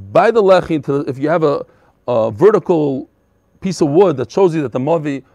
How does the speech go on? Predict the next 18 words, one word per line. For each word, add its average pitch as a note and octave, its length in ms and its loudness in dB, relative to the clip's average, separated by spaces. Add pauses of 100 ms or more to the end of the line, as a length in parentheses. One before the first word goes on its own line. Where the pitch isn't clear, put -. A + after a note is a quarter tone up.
(120)
mavi D3+ 480 0
is A2 280 -8 (160)
over F#3+ 320 4
with, C#3+ 260 -2 (300)
you're A#2 100 -2
allowed E3 140 2
to D#3+ 60 4
walk D3+ 360 0
in C#3 100 -6
that B2 160 -4
area. D#2+ 260 -16 (340)
V'rava D#3 360 2
amar D3+ 300 -2
bein D3+ 180 -6
l'chayayin D3 440 -4
nami D#3+ 260 -2
muter. A2 320 -4 (500)
<clears throat> D#3+ 400 2